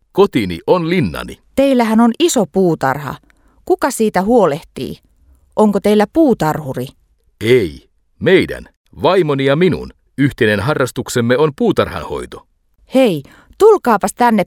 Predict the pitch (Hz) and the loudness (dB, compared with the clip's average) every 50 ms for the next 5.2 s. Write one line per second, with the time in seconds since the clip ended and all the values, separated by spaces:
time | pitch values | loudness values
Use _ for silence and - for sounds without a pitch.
0 | _ - 160 151 156 160 - 185 190 - - - 170 151 147 143 139 143 143 _ | _ -2 -2 -2 -2 0 -2 -2 -2 -4 -6 -6 -6 -4 -2 -2 -2 -2 -4 _
1 | _ _ _ _ - - 247 240 226 208 214 - 185 190 190 214 254 269 - - | _ _ _ _ -2 0 0 2 2 0 0 0 0 0 0 0 -2 -2 -2 -4
2 | 240 220 - - 214 220 226 - - - 294 285 247 202 170 151 - - - - | -8 -6 -2 0 0 0 0 -2 -2 -2 0 2 2 2 0 -2 -4 -6 -6 -6
3 | 123 127 117 117 139 - 135 127 147 - _ _ _ _ _ _ _ _ _ _ | -4 -4 -4 -4 -6 -8 -10 -10 -10 -12 _ _ _ _ _ _ _ _ _ _
4 | _ _ - 320 466 403 320 247 208 180 - 190 196 185 170 - _ _ _ - | _ _ -2 -2 0 2 2 2 2 0 0 0 0 0 0 -2 _ _ _ -8
5 | 139 107 123 | -4 -4 -4